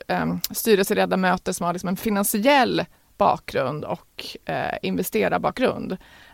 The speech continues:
Eh, så jag skulle kanske liksom lyfta fram bredden. Men den som kanske de flesta känner till är väl Jan-Erik Österlund som kom in i Dicots styrelse, eh, under året här. Eh, som har en väldigt liksom bred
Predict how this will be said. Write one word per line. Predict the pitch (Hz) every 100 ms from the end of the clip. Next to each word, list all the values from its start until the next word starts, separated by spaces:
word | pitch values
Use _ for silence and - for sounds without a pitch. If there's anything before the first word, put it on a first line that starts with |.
| -
Eh, | 185 165
så | 190 226
jag |
skulle | - 208
kanske | - 214 196 240
liksom | - 208 208 185 - - - -
lyfta | 196 196 -
fram | 185 185
bredden. | 185 247 220 - 120
Men | 202 196 - - - -
den | 202 190 208 214 214 214
som | - - 226 214 214 214 214
kanske | 220 214
de | 214
flesta | 220 233 - 208
känner | 233 220
till | 214 302 302 294 285
är | 254 - 202
väl | 196 190 185
Jan-Erik | 196 190 190 -
Österlund | 190 - 214 233 190 160 165
som | - - 160 180 - - - _ _
kom | - 196
in | 175 180
i |
Dicots | 180 180 - -
styrelse, | - 175 165 160 160 - 143 123
eh, | - - - -
under | 190 180 196 -
året | 254 - - -
här. | - - 196 - _ - _ -
Eh, | 196 185 185 - - 202
som | - 190
har | 185 170
en | 170
väldigt | 180 170 175
liksom | 185 - 165 -
bred | - 170 170 160